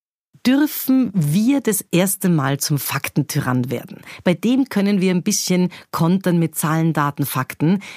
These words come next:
denn bei dem ist dahinter relativ wenig los. Also wenn man dem ein bisschen kommt, auch mit, "Okay, ich, ich verstehe, dass das für dich gut funktioniert hat, aber wie schaut das für uns im Q vier aus, also im vierten Quartal?", da hat der dann nicht so viel Text.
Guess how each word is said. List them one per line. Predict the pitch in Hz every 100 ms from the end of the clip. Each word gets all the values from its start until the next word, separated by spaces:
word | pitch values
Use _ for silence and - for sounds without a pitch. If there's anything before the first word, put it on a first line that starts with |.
| -
denn | 202 208
bei | 190
dem | 185 208
ist | 214 -
dahinter | 175 185 190 165
relativ | 151 156 151 131 -
wenig | 131 123 -
los. | 117 - -
Also | 160
wenn | 180
man | 185
dem | 202 233
ein |
bisschen | 190 202 -
kommt, | 175 185 185
auch | - 175
mit, | 180 180 - -
"Okay, | - - 202 269
ich, | 247 185
ich | 190 226
verstehe, | 233 214 220
dass | 262
das | 240 -
für | 202
dich | 220 -
gut | 262
funktioniert | - 240 - 240 254
hat, | 226
aber | 214 214
wie | 214
schaut | 202 202
das | 240
für | - -
uns | 196 214
im | 202 -
Q | - 202
vier | - 196 -
aus, | 143 208 277 - - -
also | 196
im | 196
vierten | 196 208 220
Quartal?", | 208 196 185 147 165 214 - - - _ _
da | 175
hat | 202 214 226
der | 202
dann | 180 202 208
nicht | 202 -
so | 196
viel | - 151
Text. | - 233 - - -